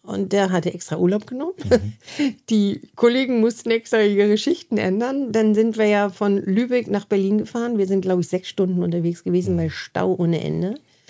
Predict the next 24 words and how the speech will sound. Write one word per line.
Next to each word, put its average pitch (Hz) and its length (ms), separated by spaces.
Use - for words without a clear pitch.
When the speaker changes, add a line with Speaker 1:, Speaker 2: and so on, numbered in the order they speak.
Speaker 1:
Das 170 140
war 180 140
im 165 160
Mai 160 480
und 175 180
im 175 140
Mai 160 220
sind, 160 200
glaub 160 140
ich, 160 120
viele - 160
Menschen 156 300
unterwegs. 180 560
Ähm, 214 640
und 240 160
das 208 140
Hotel 190 280
war 175 100
unfassbar 175 440
teuer. 175 540
Und 185 100
er 185 100
hat 185 140
gesagt, 196 340